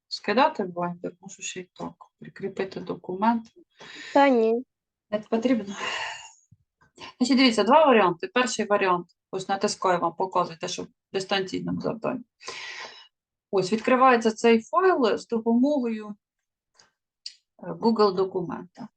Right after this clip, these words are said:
Speaker 1: Ви можете натиснути файл, далі завантажити, ось Microsoft Word, і завантажити собі його на комп'ютер, куди там вам потрібно, і вже далі виконувати дії.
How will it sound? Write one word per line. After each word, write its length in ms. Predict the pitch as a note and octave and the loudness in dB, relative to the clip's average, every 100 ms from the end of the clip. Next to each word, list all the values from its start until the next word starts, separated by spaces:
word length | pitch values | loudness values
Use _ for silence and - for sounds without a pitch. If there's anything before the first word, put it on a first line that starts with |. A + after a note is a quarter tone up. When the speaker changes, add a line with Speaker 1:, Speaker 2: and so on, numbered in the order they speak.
| _ _ _ _ _ - - | _ _ _ _ _ -16 -2
Speaker 1:
Ви 200 | A#3+ F4+ | 2 6
можете 580 | C#4+ C#4 A3+ - G3 A3+ | 6 6 4 2 -2 0
натиснути 800 | A3 A#3 A3+ G3+ - - - G#3 | 2 2 2 0 -2 -10 -8 -10
файл, 560 | - D4+ C#4 A#3+ A#3 - _ _ _ _ _ _ _ - - - _ _ _ _ _ _ _ _ _ _ _ _ _ _ _ _ - | 4 6 8 6 0 -6 _ _ _ _ _ _ _ -20 -20 -20 _ _ _ _ _ _ _ _ _ _ _ _ _ _ _ _ -20
далі 580 | G#3+ G#3 G3+ F3+ F3+ - | 0 4 4 2 -4 -8
завантажити, 1400 | F#3 F3+ D4+ F4 C4 A#3+ A3 - A#3+ A3+ A3 G3 - F#3+ - | -8 2 6 6 6 4 4 4 4 4 0 -8 -8 -12 -6
ось 260 | F#3+ F3+ A3 | -6 -2 4
Microsoft 800 | B3 A#3+ G#3+ G#3 - F#3+ - | 4 4 0 -2 -2 -4 -4
Word, 300 | B3 C4+ C#4 - _ _ _ _ | -4 -2 -4 -8 _ _ _ _
і 160 | - D4 | -2 2
завантажити 720 | B3+ A3+ G#3+ A#3 A#3 G3+ - | 4 4 4 2 2 0 -6
собі 320 | - F#3 F#3 | -10 -8 -6
його 180 | G3 F#3 | -4 -2
на 140 | F#3 | -2
комп'ютер, 640 | F#3+ A3+ A3+ F#4+ F#4+ - - _ _ | 2 2 4 4 2 -2 -4 _ _
куди 220 | A3+ A3 | -2 0
там 200 | A3 G3+ | 0 2
вам 200 | G#3 G#3 | 2 2
потрібно, 460 | G#3 G#3+ C4 A3 F#3+ | -2 -2 -2 -2 -4
і 100 | F3+ | -8
вже 180 | F#3 | -8
далі 280 | F#3+ G3 G3 | -2 0 0
виконувати 680 | F3+ - F#3+ F#3 F3+ F3+ F#3 | -4 -10 -12 -6 -4 -2 -2
дії. 360 | F3+ F3 F3+ | -4 -8 -14